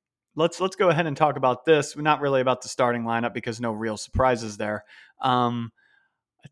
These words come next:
think the other eye was probably on their stomachs <laughs> because something was going on. I'm not sure exactly what it was, but, um, apparently some, some, some tummy issues running rampant through the Arsenal dressing room. Granit Xhaka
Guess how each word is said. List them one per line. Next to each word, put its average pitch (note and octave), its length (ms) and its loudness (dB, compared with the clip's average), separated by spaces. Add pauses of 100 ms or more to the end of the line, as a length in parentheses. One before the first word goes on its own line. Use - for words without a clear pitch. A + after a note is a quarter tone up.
think D4+ 220 -6 (180)
the F3+ 140 2
other A3 220 4
eye A#2+ 100 6
was A#2+ 120 -4
probably E3 260 2
on B2+ 100 0
their A#2 60 -2
stomachs - 600 -4 (140)
<laughs> G#3 80 -2
because E3+ 400 6
something F#3 460 4
was C#3+ 180 2
going E3 380 6
on. F3 220 8
I'm C3 160 4
not F#3 260 4
sure F3+ 280 4
exactly D3 500 2
what D#3+ 280 2
it C3 100 2
was, B2 380 2
but, A#2+ 360 2 (440)
um, B2 520 0 (260)
apparently A3+ 420 0
some, D#3+ 460 -4
some, D3 520 -6 (140)
some E3 240 -6
tummy G#3+ 400 -4
issues A2+ 400 -4
running C#3 320 -2
rampant C3 380 -4
through C#3 140 -4
the C3 120 -4
Arsenal B2+ 400 -4
dressing B2+ 380 -4
room. A#2 340 -6 (300)
Granit A3 320 -4
Xhaka D3 560 0